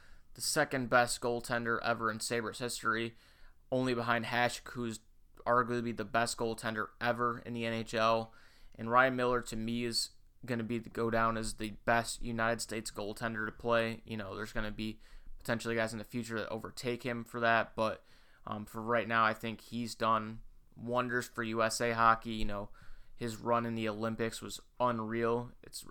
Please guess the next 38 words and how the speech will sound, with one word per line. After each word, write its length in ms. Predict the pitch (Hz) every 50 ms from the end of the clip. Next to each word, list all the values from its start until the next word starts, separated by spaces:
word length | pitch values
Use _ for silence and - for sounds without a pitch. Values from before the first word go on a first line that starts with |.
| -
unfortunate 540 | - 113 110 - - 113 110 - - 117 -
they 120 | 113 113
weren't 180 | 110 110 113 113
able 140 | 110 107 98
to 60 | 101
win 220 | 98 110 113 120
that, 260 | 117 113 113 117 - - - - - - - -
but 120 | 120 113
for 100 | - 123
what 160 | 117 120 120
he 100 | 120 123
did 180 | 120 123 120 110
for 120 | - 120
the 100 | 110 104
Sabres, 680 | - - - 120 117 117 117 110 110 110 110 110 - - - - - _ _ _ -
um, 180 | - 104 104 101
and 100 | 98 104
what 100 | 107 113
he's 140 | 110 107 -
continuing 420 | - 117 110 - 123 120 117 113 110
to 60 | 104
do 140 | 107 110 107
in 80 | 107
the 80 | 104 107
N 80 | 110
H 180 | 104 104 104 -
L 180 | 113 107 107 107
is 120 | 107 107
very 260 | 110 113 110 107 107
impressive. 680 | 104 101 - - - 113 110 - - 113 110 107 101 - - - - - - - - - - - - - - - - - - - -
And 160 | - 127 131 131
then 120 | 131 123
I 100 | 117 120
couldn't 380 | - - - 175 190 202 151 -
come 200 | 143 160 160 156
to 100 | 156 156
a 40 |
decision 560 | 143 139 - - 139 135 131 143 139 131 113